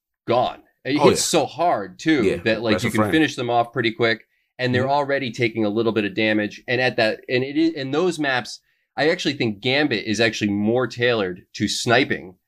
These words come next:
Speaker 1: when you're
Speaker 2: Mm-hmm.
Speaker 1: invading than the actual, like, Crucible maps in some ways,
Speaker 2: Right.
Speaker 1: because there's just such a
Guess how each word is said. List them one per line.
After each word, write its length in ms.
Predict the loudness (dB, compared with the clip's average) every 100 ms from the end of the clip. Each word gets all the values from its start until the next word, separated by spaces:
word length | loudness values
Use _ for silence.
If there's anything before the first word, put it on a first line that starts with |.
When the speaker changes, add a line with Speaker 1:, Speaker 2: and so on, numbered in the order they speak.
| _ -4
Speaker 1:
when 100 | 0
you're 120 | 2
Speaker 2:
Mm-hmm. 80 | 2
Speaker 1:
invading 500 | 0 0 0 -2 -4 0
than 280 | 0 0
the 120 | -2 0
actual, 800 | 0 -2 -2 0 0 0 -4 -8
like, 180 | -8 -2
Crucible 380 | 4 4 4 -4
maps 300 | -4 -10 -10
in 60 | -8
some 220 | -6 -6
ways, 140 | -6
Speaker 2:
Right. 120 | -6
Speaker 1:
because 220 | -4 -2 0
there's 180 | 0
just 260 | 0 -6 -2
such 180 | -2
a 80 | -2